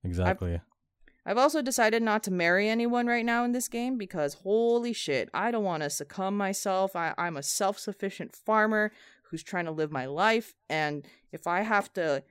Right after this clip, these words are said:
Speaker 1: have babies and give you gifts every day, I can't do it. I can't do it, so.
Speaker 2: Yeah, no, no to the gifts.
Speaker 1: No to the gifts. That's annoying. Like, come on. <laughs>
Speaker 2: Like, why do I need to give you a gift to make you happy? Why can't you just,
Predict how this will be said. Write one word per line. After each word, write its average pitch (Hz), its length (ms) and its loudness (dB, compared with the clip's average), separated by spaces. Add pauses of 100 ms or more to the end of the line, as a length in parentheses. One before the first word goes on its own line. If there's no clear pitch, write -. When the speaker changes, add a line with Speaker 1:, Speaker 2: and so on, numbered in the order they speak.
(140)
Speaker 1:
have 151 260 -4 (100)
babies 196 500 2
and 147 160 -4
give 165 200 -4
you 151 80 -6
gifts 139 360 -4
every 185 240 -4
day, 208 320 -2 (120)
I - 80 -8
can't 196 220 -6
do 247 120 -6
it. - 240 -6
I 139 80 -12
can't 156 240 -10
do 175 140 -4
it, - 180 -10
so. 127 460 -4
Speaker 2:
Yeah, 107 260 -6 (140)
no, 139 260 4
no 143 240 8
to 175 100 8
the 156 100 4
gifts. 131 440 0 (180)
Speaker 1:
No 202 200 0
to 294 100 4
the 269 80 0
gifts. 240 500 2 (400)
That's 466 220 6
annoying. 220 680 6
Like, 151 220 0
come 233 280 4
on. 135 500 0 (100)
<laughs> - 0 - (920)
Speaker 2:
Like, 175 120 -6
why 269 200 6
do 294 80 8
I 226 160 10
need 170 140 10
to 156 60 4
give 139 200 4
you 135 100 6
a - 20 4
gift 127 300 4
to - 100 -4
make 117 220 2
you 104 140 0
happy? 104 320 0
Why 123 180 2
can't 214 160 -2
you 170 100 2
just, 147 240 2